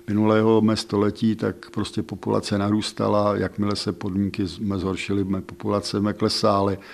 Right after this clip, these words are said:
k tomu, co vy jste říkal, takže již před, eh, několika mé lety prostě byl v Unii přijat předpis, že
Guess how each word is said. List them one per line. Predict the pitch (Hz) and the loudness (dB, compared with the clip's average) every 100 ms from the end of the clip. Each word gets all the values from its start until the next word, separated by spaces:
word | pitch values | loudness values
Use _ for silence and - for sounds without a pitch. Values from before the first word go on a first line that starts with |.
| - - - | -20 -20 -20
k | - | -2
tomu, | 113 113 | 2 2
co | 113 110 | 2 2
vy | 107 | 2
jste | 110 113 | 2 0
říkal, | 101 117 113 95 | 2 2 2 2
takže | 101 90 113 | 0 4 6
již | 110 113 | 6 4
před, | - - 113 - | 0 0 0 -2
eh, | 104 101 98 95 | -2 -2 -2 -2
několika | 98 - 104 104 - 110 | -4 0 0 0 2 2
mé | 107 | 4
lety | 104 95 - 107 104 - - - - | 2 0 2 2 0 -6 -20 -20 -20
prostě | - 110 - 98 | -14 -10 -2 0
byl | 104 104 101 | 2 0 -2
v | - | -6
Unii | 107 98 104 | -2 0 0
přijat | 98 - 104 98 | -2 -2 -2 -2
předpis, | - - 101 - - 104 92 | -6 -8 -8 -6 0 2 2
že | 98 101 | 0 0